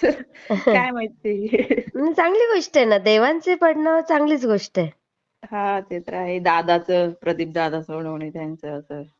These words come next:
Speaker 2: अच्छा, अच्छा. हा, हा, हा, हा.
Speaker 1: म्हणजे भरपूर वेळेस पडलेलं आहे. म्हटलं चला आपण, मी ऐकते ना, त्याच्यामुळे म्हटलं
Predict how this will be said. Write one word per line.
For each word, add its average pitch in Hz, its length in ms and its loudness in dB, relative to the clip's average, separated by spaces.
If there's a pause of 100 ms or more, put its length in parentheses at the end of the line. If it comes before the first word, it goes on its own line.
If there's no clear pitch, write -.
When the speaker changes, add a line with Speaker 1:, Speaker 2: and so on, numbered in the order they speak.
(160)
Speaker 2:
अच्छा, 202 380 2
अच्छा. 190 240 0
हा, 185 300 -2
हा, 180 260 -2
हा, 175 180 -6
हा. 170 160 -6
Speaker 1:
म्हणजे 214 420 -10
भरपूर 233 360 4
वेळेस 247 260 4
पडलेलं 233 420 2
आहे. 226 60 4
म्हटलं 196 320 -2
चला 196 260 0
आपण, 190 320 -2
मी 202 80 -6
ऐकते 202 440 0
ना, 302 80 -2
त्याच्यामुळे 226 380 -4
म्हटलं 214 260 -2